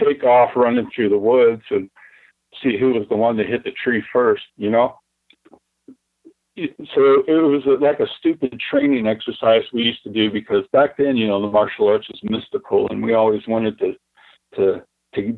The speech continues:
be like, you know, Kung Fu at the Shaolin Temple and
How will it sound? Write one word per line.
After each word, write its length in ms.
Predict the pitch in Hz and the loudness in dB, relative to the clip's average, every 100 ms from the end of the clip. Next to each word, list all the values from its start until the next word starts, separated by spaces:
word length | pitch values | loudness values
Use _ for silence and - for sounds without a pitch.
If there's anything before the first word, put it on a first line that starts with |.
| - | -2
be 220 | 120 117 | 0 4
like, 320 | 110 107 - _ | 4 2 -2 _
you 140 | 123 | -4
know, 280 | 101 98 101 _ - | -2 -4 -8 _ -6
Kung 200 | 117 113 - | -4 -4 -6
Fu 260 | 120 117 113 | -2 2 0
at 80 | - | -2
the 80 | 104 - | -6 0
Shaolin 420 | 110 113 107 107 | 2 2 -2 -4
Temple 440 | 113 110 110 107 104 | -6 -2 0 0 -2
and 200 | 107 | -8